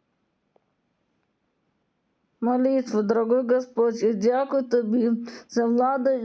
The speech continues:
якою наділено ім'я Ісуса. Це чудове ім'я панує над усім,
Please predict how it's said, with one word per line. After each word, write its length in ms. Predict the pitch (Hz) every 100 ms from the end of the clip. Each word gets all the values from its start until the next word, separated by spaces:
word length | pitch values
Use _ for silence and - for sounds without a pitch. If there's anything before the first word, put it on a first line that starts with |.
| 208 - - -
якою 480 | 240 240 240 269 277
наділено 580 | 262 226 226 262 262 240
ім'я 420 | 247 262 262 269
Ісуса. 960 | 254 - 262 254 240 240 220 226 220 208 _ _ - -
Це 160 | 240
чудове 600 | 233 247 214 269 277 269
ім'я 420 | 262 254 247 269
панує 460 | 254 247 240 254 277
над 280 | 262 269 233
усім, 680 | 254 240 269 262 240 240